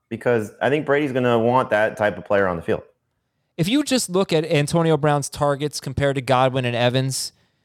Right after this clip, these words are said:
Speaker 2: I, I mean, picking him a hundred and twelfth overall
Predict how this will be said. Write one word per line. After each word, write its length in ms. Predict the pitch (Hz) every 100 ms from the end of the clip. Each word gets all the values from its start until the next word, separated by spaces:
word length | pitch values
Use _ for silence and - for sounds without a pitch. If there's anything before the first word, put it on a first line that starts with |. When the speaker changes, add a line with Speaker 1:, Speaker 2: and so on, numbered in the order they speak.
| _ -
Speaker 2:
I, 120 | 190
I 80 | 196
mean, 160 | 196 165
picking 340 | - 233 254
him 180 | 196 190
a 80 | 165
hundred 380 | 143 175 165 151
and 80 |
twelfth 280 | 131 147 139
overall 680 | 135 120 120 123 120 107 104